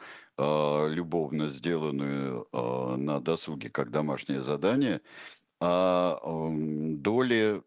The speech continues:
в экономике, доле «семерки» и доле брикс? Которая была вот как на, на лекции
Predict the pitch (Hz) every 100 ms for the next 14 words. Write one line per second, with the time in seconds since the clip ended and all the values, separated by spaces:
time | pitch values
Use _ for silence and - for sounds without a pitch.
0 | - 71 80 95 92 95 82 73 - 73
1 | 69 90 85 71 67 64 58 - 87 113
2 | 139 - 80 78 76 107 95 76 92 85
3 | - - - _ _ _ _ _ _ 71
4 | - 69 69 67 73 65 58 - 58 -
5 | - 60 62 60 55 50 64 69 73 -
6 | - 60 57 50